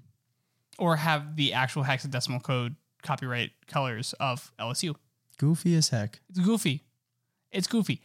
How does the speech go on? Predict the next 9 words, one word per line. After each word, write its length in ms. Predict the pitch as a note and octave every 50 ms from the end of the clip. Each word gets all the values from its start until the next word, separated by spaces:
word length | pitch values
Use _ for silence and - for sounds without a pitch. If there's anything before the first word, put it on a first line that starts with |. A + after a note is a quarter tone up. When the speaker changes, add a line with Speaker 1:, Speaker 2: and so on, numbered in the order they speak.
| _ _ -
Speaker 1:
That 140 | D3+ E3
being 160 | - G3+ G3 E3+
said, 220 | - G3+ G#3+ A#3 - - _ _ _ _ _ _ _ _ _ _ _ _ _ _ _ _ _ _ _ _ _ _ _ _ _ _ _ _ _ _
<laughs> 40 | - - - - - - - - - - - _ _ - - - _ _ - - -
I 40 | D3+
could 80 | - -
just 140 | C#3+ - -
make 220 | A2 A#2 - -
one. 200 | - - - C#3